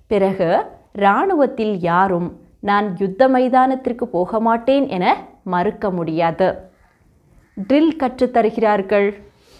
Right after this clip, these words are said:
அவசியமான போது அழைத்து கொள்கிறார்கள். மறுப்பவர் மீது கேஸ் போடுகிறார்கள்.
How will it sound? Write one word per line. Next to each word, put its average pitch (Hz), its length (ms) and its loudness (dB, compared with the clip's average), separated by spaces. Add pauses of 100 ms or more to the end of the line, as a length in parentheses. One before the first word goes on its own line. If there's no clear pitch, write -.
(540)
அவசியமான 247 840 2
போது 185 340 -2 (300)
அழைத்து 226 500 0
கொள்கிறார்கள். 170 720 0 (1160)
மறுப்பவர் 247 600 4
மீது 175 280 0 (280)
கேஸ் 233 340 2
போடுகிறார்கள். 170 760 -2